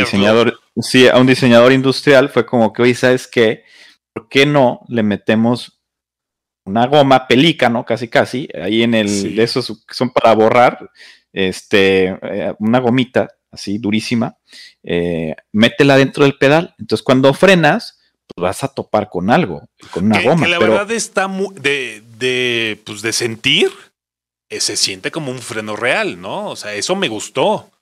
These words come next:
Speaker 2: Está bien implementado. Más bien, yo creo que no hay que culpar al diseñador industrial,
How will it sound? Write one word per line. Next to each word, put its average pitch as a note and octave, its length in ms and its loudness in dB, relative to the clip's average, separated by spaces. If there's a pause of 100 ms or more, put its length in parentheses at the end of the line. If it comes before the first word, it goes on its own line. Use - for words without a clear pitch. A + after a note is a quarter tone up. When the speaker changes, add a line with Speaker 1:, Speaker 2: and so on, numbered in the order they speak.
(340)
Speaker 2:
Está G#2+ 340 -6
bien D#3 220 -2
implementado. D3+ 840 -6 (480)
Más C3+ 340 -6
bien, D#3 320 -4
yo D3+ 160 -6
creo D#3 240 -6
que A2 400 -6
no C3 280 -6
hay D3+ 80 -2
que D#3 120 -8
culpar C3 420 -6
al B2+ 220 -4
diseñador A#2 520 -4
industrial, B2+ 640 -6